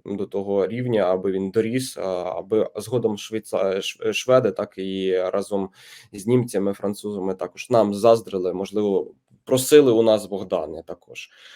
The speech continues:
Я ж вам також дякую, пане Олександре, за те, що долучаєтесь. Олександр Матвієнко, військовий глядач, е, журналіст воєнного відділу «Фокус» з нами спілкувався. Також вдячний нашим глядачам за те, що своїми вподобайками, коментарями, підписками і дзвониками просуваєте наш YouTube канал вперед.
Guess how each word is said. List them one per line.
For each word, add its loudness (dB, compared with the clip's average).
Я 10
ж 0
вам 6
також 2
дякую, 2
пане -2
Олександре, -4
за -8
те, -4
що -10
долучаєтесь. 0
Олександр -8
Матвієнко, -6
військовий -4
глядач, -2
е, -4
журналіст -4
воєнного -2
відділу -8
«Фокус» -12
з -18
нами -4
спілкувався. -2
Також 2
вдячний 2
нашим -2
глядачам 0
за -4
те, -2
що -10
своїми -2
вподобайками, 0
коментарями, 0
підписками -4
і -10
дзвониками 0
просуваєте -4
наш -6
YouTube -10
канал -2
вперед. -6